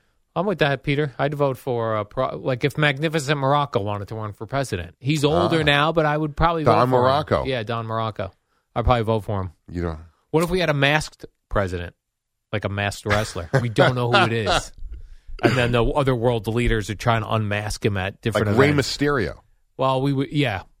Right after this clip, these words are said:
Speaker 1: like a Rey Mysterio type, but he's shorter. He's small,
Speaker 2: Yeah.
Speaker 1: you know, he's a smaller, lighter wrestler. We need a larger guy with
Speaker 2: The
Speaker 1: the
Speaker 2: Rock.
Speaker 1: wrestling mask.
Speaker 2: The Rock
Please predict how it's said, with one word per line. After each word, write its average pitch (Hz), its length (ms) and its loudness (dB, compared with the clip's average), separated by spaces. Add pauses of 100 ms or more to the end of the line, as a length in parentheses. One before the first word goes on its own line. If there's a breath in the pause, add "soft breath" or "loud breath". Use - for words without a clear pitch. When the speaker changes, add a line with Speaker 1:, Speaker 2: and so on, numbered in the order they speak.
(100)
Speaker 1:
like 104 140 -6
a 113 60 -4
Rey 110 180 -2
Mysterio 107 500 -4
type, 87 260 -6
but 92 180 -8 (320)
he's 139 260 -6
shorter. 117 520 -2
He's 107 200 -4
small, 113 240 0
Speaker 2:
Yeah. 101 120 0
Speaker 1:
you 117 40 -2
know, 98 120 -2
he's 95 120 -6
a 98 60 -12
smaller, 104 460 -2
lighter 98 340 -2
wrestler. 95 320 -4
We 98 80 -6
need 104 60 -4
a 98 80 -4
larger 101 420 -2
guy 87 340 -2 (460)
with 123 180 0
Speaker 2:
The 156 60 4
Speaker 1:
the 131 80 6
Speaker 2:
Rock. 123 200 2
Speaker 1:
wrestling 117 220 0
mask. 104 520 -4
Speaker 2:
The 139 100 2
Rock 143 420 -2